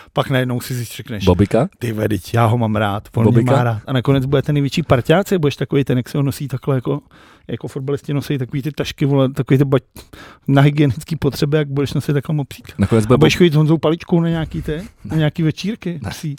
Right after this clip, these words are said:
Speaker 2: ne, ne, ne. Ne.
Speaker 1: Psí, psí večírek, něco, co se jmenuje Psí večírek, tě naláká.
Speaker 2: Ne, vůbec, vůbec,
Speaker 1: Hm.
Speaker 2: vůbec. Bobika maximálně a, eh, ne, ale prej-
Speaker 1: Říká se, že když psí jako hodně dobře nachutíš, takže chutná jako lidský, no.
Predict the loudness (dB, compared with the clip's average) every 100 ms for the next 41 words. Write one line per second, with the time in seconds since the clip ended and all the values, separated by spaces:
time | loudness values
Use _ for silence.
0 | -10 -10 -8 -10 -10 -14 _ _ _ _
1 | -8 -6 -8 _ _ -2 4 4 4 2
2 | 0 2 0 0 0 0 2 4 4 2
3 | -2 0 0 0 -2 0 0 0 -4 -8
4 | -10 -10 -2 -2 -2 -4 -10 -14 -14 -14
5 | -12 -10 -6 -6 -6 -6 0 2 4 4
6 | 2 0 -12 -20 _ _ -10 -8 -4 -2
7 | -2 -2 -4 -4 -2 -2 -4 -8 _ _
8 | _ _ _ -20 -4 0 2 4 4 4
9 | 4 6 4 4 4 2 0 -2 -2 -6
10 | -12 -6 -6 -2 -2 -2 -2 -2 -2 -4
11 | -4 -6 -8 -10 -8 -8 -8 -8 -6 -4
12 | -6 -8 -16 -12 -12